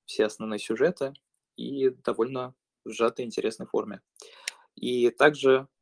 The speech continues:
Speaker 1: благодарю
Speaker 2: спасибо,
Speaker 1: нашу
Speaker 2: спасибо.
Speaker 1: аудиторию. Да,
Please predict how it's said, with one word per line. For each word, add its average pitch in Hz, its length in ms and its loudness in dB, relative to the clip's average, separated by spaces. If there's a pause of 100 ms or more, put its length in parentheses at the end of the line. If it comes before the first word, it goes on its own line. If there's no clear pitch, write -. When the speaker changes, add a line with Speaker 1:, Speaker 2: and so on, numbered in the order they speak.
(120)
Speaker 1:
благодарю 120 640 2
Speaker 2:
спасибо, 131 260 -8
Speaker 1:
нашу 120 280 0
Speaker 2:
спасибо. 117 60 4
Speaker 1:
аудиторию. 127 680 4 (1000)
Да, 117 400 0